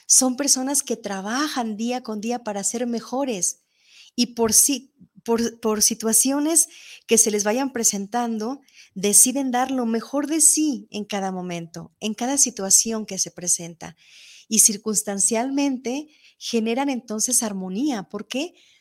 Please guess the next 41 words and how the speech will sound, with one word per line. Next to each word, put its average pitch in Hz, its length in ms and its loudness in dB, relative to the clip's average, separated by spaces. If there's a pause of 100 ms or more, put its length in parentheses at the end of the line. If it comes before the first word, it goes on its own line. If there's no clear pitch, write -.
(320)
Porque 233 260 -2
son 262 180 4
también 277 340 -2
personas 277 440 2
serviciales, 196 880 0
personas 214 500 0
que 196 280 -2 (420)
el 233 160 0
simple 302 420 4
hecho 302 180 0
de 269 80 2
regalar 202 380 -4
una 254 180 -4
ser-, 190 280 -2
una 202 220 -4
sonrisa 208 500 -2
ya 226 220 -2
es, 254 280 0
ya, 233 220 -2 (120)
ya 226 240 -4
realizó 247 480 0
un 254 80 -4
servicio 185 540 -2
con 180 180 -14
eso, 175 340 -6 (640)
¿sí? - 240 -10 (280)
No 233 280 2
es 240 140 0
necesario 214 520 0
hablar 208 260 -4
de 208 100 -4
un 202 120 -2
servicio 202 580 -2
físico, 196 640 -6
de 185 80 -10
un 196 80 -6
servicio 202 400 -4
de 185 80 -8
ir 190 180 -8
y 196 80 -6
hacer, 202 460 0